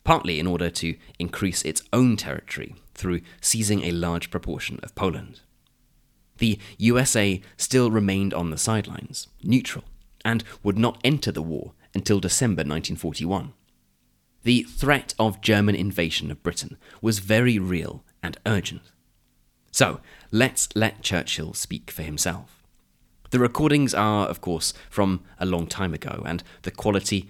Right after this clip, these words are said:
is reflective of that. So, if you don't understand everything, don't worry, I'll repeat the most important parts. And if you are following this with the transcript already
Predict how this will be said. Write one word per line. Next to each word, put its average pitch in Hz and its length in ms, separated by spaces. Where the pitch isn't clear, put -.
is 101 240
reflective - 600
of 107 180
that. - 360
So, 101 240
if 104 160
you 101 80
don't 123 320
understand 92 460
everything, 85 640
don't 107 320
worry, 87 320
I'll 98 140
repeat - 520
the 95 100
most 87 280
important 80 460
parts. - 460
And 101 200
if 104 160
you 110 100
are 90 60
following 117 480
this 101 280
with 101 140
the 80 100
transcript - 640
already 90 520